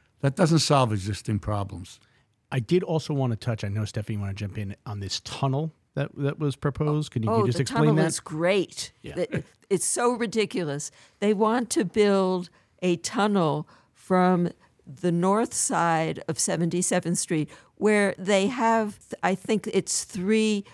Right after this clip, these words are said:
Speaker 3: low-rise buildings that they are, that they're going to tear down and build within their right offices.
Speaker 1: They own those three buildings.
Speaker 2: Oh, okay.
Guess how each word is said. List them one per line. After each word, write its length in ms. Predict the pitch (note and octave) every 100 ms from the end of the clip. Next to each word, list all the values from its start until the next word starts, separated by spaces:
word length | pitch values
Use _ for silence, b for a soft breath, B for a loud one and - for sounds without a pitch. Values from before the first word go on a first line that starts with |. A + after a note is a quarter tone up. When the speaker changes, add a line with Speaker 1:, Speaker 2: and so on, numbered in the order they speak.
| b -
Speaker 3:
low-rise 800 | D#3+ F3+ F#3 F#3 F3+ E3 E3+ E3
buildings 480 | - F3 E3+ E3 D#3
that 160 | F#3+
they 180 | A3 G#3+
are, 280 | G#3+ F#3+ F3+ b b -
that 300 | - G3 -
they're 160 | F#3
going 200 | F3 F#3
to 80 | F3+
tear 360 | F3+ C4 F#3+ G3+
down 580 | F#3 E3 E3 E3 D#3+ D3+ b b _
and 420 | F#3 F3 E3 D3 -
build 360 | G3+ G3 E3
within 420 | F3+ F3+ F3+ E3+
their 260 | E3+ E3+ E3
right 540 | D3 G3 F#3 D#3+ F3 - b -
offices. 840 | F3 F3+ F#3+ D#3+ - D3 - -
Speaker 1:
They 200 | - C#3+
own 180 | C3+ C3
those 220 | A#2 G#2+
three 160 | - G2+
buildings. 420 | F#2 F2 D#2+ -
Speaker 2:
Oh, 100 | G#2+
okay. 260 | G#2 - E2+